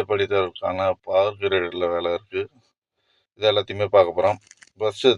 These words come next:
தமிழக தபால், ம், துறையில தமிழ்நாடு தபால் நிலையத்துல பணியிடங்கள் இந்தியா முழுவதும் வந்து நாற்பத்தி நாலாயிரத்தி இரநூத்தி இருபத்தெட்டு பணியிடங்கள் நிரப்பப்பட உள்ளன. இதுல தமிழகத்தில் உள்ள தபால் நிலையங்கள் மட்டும் மூவாயிரத்தி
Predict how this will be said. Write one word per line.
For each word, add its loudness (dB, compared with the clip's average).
தமிழக 6
தபால், 8
ம், -12
துறையில 2
தமிழ்நாடு 2
தபால் 2
நிலையத்துல 0
பணியிடங்கள் 2
இந்தியா 4
முழுவதும் 2
வந்து -6
நாற்பத்தி 0
நாலாயிரத்தி 4
இரநூத்தி -4
இருபத்தெட்டு 0
பணியிடங்கள் -2
நிரப்பப்பட 0
உள்ளன. -2
இதுல 4
தமிழகத்தில் -2
உள்ள 2
தபால் 4
நிலையங்கள் -2
மட்டும் -2
மூவாயிரத்தி 4